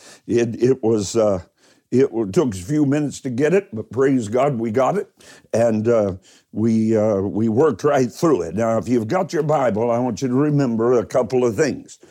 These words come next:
Number one, I am an audience participation preacher,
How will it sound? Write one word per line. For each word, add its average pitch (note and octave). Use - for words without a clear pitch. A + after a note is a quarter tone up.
Number A#2+
one, D3+
I A#2+
am C3
an B2+
audience B2
participation A2+
preacher, D3+